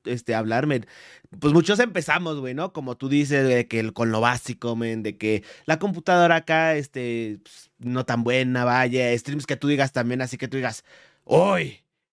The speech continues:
qué calidad", pues tampoco, güey. La mayoría los borramos,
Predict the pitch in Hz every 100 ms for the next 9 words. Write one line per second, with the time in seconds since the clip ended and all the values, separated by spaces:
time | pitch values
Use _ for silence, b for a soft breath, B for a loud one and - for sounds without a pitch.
0 | _ 143 147 139 135 123 151 151 143 117
1 | 123 156 196 196 - 165 165 170 170 160
2 | 151 147 151 185 196 147 135 135 160 185
3 | 170 156